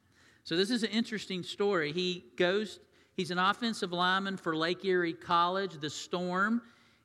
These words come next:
and he got a scholarship, and now he's got an N I L, N I L contract by Popeyes, the Louisiana Kitchen. Um, and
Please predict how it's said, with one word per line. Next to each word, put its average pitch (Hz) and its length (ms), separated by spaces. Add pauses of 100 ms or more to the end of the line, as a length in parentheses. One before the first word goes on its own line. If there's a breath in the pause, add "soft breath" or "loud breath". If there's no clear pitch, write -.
and 147 280
he 165 100
got 156 300
a 151 100
scholarship, 170 720
and 156 100
now 160 220
he's 156 160
got 151 180
an 147 80
N 165 140
I 156 100
L, 151 260 (140)
N 156 120
I 151 200
L 156 160
contract 151 680
by 151 340
Popeyes, 180 640
the 160 100
Louisiana 156 640
Kitchen. 190 480 (540 loud breath)
Um, 151 360 (540 loud breath)
and 170 240